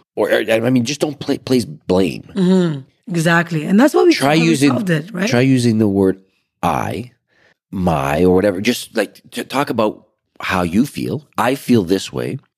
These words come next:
Speaker 1: And again, you can't use the word you. You can't say, "Because you." "I feel this way because I felt like I was being disrespected.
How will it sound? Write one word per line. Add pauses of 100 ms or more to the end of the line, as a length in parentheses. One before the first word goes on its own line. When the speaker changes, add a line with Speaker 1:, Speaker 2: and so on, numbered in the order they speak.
Speaker 1:
And
again,
you
can't
use
the
word
you.
You
can't
say,
"Because
you." (520)
"I
feel
this
way
because (640)
I
felt
like
I
was
being
disrespected.